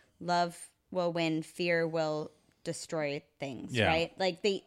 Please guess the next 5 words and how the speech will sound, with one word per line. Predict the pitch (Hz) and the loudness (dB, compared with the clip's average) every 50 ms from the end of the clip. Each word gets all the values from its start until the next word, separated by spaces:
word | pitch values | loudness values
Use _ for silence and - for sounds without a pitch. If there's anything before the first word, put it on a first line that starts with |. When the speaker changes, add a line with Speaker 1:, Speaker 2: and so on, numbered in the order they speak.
| _ 214 | _ -6
Speaker 1:
they | 185 165 143 | -6 -6 -4
literally | 151 180 190 190 190 156 190 175 151 151 160 | -4 -4 0 0 2 2 2 0 2 -2 -4
say | 147 - 151 139 | -4 -6 -8 -6
that. | - 95 101 - - - - - - - - - _ _ _ _ _ _ _ - - - | -4 -4 -4 -4 -6 -10 -20 -20 -20 -20 -20 -20 _ _ _ _ _ _ _ -20 -20 -16
So | - - - - 277 262 247 247 226 | -12 -8 2 6 8 8 8 8 6